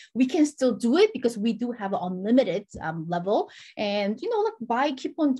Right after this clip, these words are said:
building your business, you will definitely meet a person who has more ability than yourself. Yes, um, you might not speak certain language. Yes, you might not speak Chinese, or you might not speak, you know, Spanish,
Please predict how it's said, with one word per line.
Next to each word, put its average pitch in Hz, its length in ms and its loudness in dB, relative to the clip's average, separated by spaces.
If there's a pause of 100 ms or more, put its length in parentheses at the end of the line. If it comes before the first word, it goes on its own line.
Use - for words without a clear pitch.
building 269 260 2
your 233 140 2
business, 226 320 -2
you 220 240 -4
will 285 180 0
definitely 190 380 -8
meet 196 180 -4
a 165 120 -6 (120)
person 311 340 -2 (380)
who 330 180 -6
has 262 180 -6
more 208 340 0
ability 190 400 -2
than 160 160 -6
yourself. 185 480 -8 (160)
Yes, 196 320 -4
um, 170 280 -2 (200)
you 214 100 -2
might 240 240 0
not 208 220 -2
speak 233 280 -10
certain 208 300 -6
language. 247 460 0
Yes, 330 300 0
you 240 100 -2
might 330 220 0
not 339 120 -4
speak 175 240 -10
Chinese, 254 520 -2
or 190 120 0
you 180 120 -6
might 190 200 -4
not 170 200 -10
speak, 220 420 -10
you 220 80 -6
know, 175 100 -4
Spanish, 294 540 2